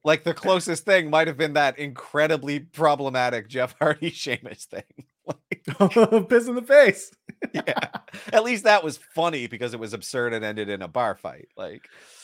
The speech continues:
Speaker 2: That was a good bar fight, by the way. That, that,
Speaker 1: Yeah.
Speaker 2: that, uh, yeah, the pre-tape,
Speaker 1: That
Speaker 2: the
Speaker 1: was the most
Speaker 2: cinematic match.
Speaker 1: interesting,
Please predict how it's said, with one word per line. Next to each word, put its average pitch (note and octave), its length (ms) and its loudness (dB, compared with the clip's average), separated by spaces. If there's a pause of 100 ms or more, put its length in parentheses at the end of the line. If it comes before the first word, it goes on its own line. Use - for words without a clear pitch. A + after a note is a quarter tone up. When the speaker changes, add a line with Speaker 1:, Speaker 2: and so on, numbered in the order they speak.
(240)
Speaker 2:
That F3 80 6
was G3 120 6
a D#3 40 -4
good C#3 180 -4
bar D#3 180 4
fight, C3 240 0
by C3 140 -2
the C3+ 80 -4
way. C3+ 160 -2
That, D3+ 240 0
that, E3 180 6
Speaker 1:
Yeah. F#3+ 100 -2
Speaker 2:
that, D3+ 360 -4
uh, C#3 480 -2 (100)
yeah, D3+ 200 0
the B2+ 100 -10
pre-tape, E3+ 340 -6
Speaker 1:
That F#3 100 10
Speaker 2:
the G#3 40 4
Speaker 1:
was G#3+ 120 4
the G3 100 -2
most E3+ 240 4
Speaker 2:
cinematic E3 100 -4
match. - 0 -
Speaker 1:
interesting, F3 640 -4